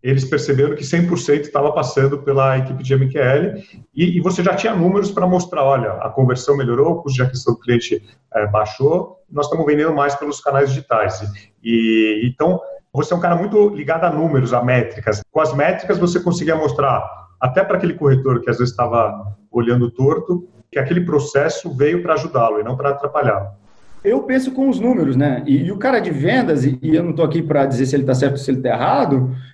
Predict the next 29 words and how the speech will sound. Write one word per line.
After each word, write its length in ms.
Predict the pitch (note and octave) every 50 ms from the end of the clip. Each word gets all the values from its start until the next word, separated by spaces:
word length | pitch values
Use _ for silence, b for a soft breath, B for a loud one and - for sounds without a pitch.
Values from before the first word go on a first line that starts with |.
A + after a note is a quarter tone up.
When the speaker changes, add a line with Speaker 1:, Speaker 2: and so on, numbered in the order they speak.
| B B -
Speaker 2:
ele 120 | D#4 -
pensa 200 | - D#3 C#3 -
com 80 | - F3+
o 40 | D3
bolso 280 | D3+ E3+ F3 - C#3
dele, 260 | A#2+ A2 G#2+ G#2+ - - _ G#2+ G#2+ - - - - B B B B B B B -
né? 200 | - D3+ F#3 F3
Quando 220 | B2+ C#3+ G3+ B3
eu 60 | D4 C#4+
comecei 360 | C#4+ C4 A#3 G#3 - A3 G#3+
a 40 | G#3
mostrar 460 | G3+ G3 E3+ C#3+ - - D#3+ C#3+ C#3
que 100 | - D#3
ele 320 | D3+ C#3+ C3+ C3+ B2+ - - -
fazia 360 | - B2 B2+ B2 D#3+ G3 B3+
mais 180 | C4+ B3 A#3 F#3+
visitas, 540 | F3+ D#3+ C#3+ D3 D#3+ D3+ D3+ D3 C#3 -
que 80 | - -
ele 100 | A#2+ A#2
vendia 440 | A#2 A#2 A#2+ A#2+ B2 D#3+ A3 A#3+ -
mais, 340 | D3+ D#3+ E3 D#3+ D#3 D3+ C3 B B B B B B _
que 80 | -
a 60 | D3+ D3+
receita, 680 | D3+ E3 D#3 D3+ - - G3+ B3+ D4+ A#3+ - - C3+
né, 120 | D3 F#3+ G#3+
a 100 | E3 C#3+
margem 260 | D3+ F3 F#3+ F#3 G3
de 100 | F#3+ -
contribuição 1080 | - G3+ F#3+ - F#3+ E3+ E3 E3 D3+ F#3 F#3+ - - - - F3 E3+ E3 D3 B2+ -